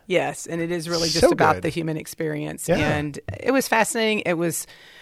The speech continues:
Speaker 1: I was in a cohort, I think, of about eighteen people, and within that group, there are four of us who are very open, confessing Christians.
Speaker 2: Okay.
Speaker 1: And so that was a fascinating time to bond with some people in a very secular setting, um, and also have a chance to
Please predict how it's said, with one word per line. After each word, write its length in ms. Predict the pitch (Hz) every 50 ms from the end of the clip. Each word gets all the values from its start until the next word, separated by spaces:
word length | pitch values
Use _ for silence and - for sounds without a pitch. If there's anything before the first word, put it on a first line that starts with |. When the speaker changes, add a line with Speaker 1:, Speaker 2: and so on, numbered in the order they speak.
| - - -
Speaker 1:
I 60 | 233
was 100 | 226 202
in 60 | 220
a 60 | 208
cohort, 420 | - - 247 240 196 190 247 226 208
I 40 |
think, 220 | - - 262 262 -
of 80 | 277
about 220 | 240 180 185 165 -
eighteen 380 | - 190 214 202 - 247 233 214
people, 380 | - 226 214 - 220 208 208
and 200 | - - 180 175
within 280 | 170 175 160 190 196 202
that 160 | 202 190 170
group, 280 | 160 190 185 180 170 -
there 160 | 190 - 147
are 140 | 151 156 151
four 320 | - - - 165 160 165
of 100 | 165 160
us 280 | 185 190 196 - - -
who 360 | - 175 165 165 165 160 - -
are 60 | 165
very 260 | 147 180 170 160 156
open, 580 | - 170 165 - - 165 156 156 160 160 - - _ _ _ _ _ -
confessing 440 | - 185 - - 165 156 - 175 165
Christians. 460 | - - 151 - - - 165 165 175 127 -
Speaker 2:
Okay. 160 | 113 98 117
Speaker 1:
And 120 | 165 165
so 200 | - - 175 165 160
that 220 | 160 170 175 175
was 160 | 170 175 -
a 60 | 180 165
fascinating 460 | - 175 170 165 - - 175 165 151
time 320 | - - 170 165 160 160
to 100 | - -
bond 380 | 151 139 165 156 156 156 151 139
with 240 | 160 147 - - -
some 160 | - 180 165
people 360 | - 185 160 - 180 180 180
in 100 | - 311
a 40 | 339
very 220 | 233 254 254 240 -
secular 540 | - - 202 196 - - 208 190 185 175
setting, 500 | - - - 165 160 175 190 226 247 254 - - - - - - - - - -
um, 480 | 175 170 170 170 170 165 165 165 160
and 120 | - 180 175
also 240 | 175 175 - 185
have 120 | 180 180 170
a 40 | 170
chance 340 | - - 180 175 160 -
to 340 | - - 165 165 165 165 147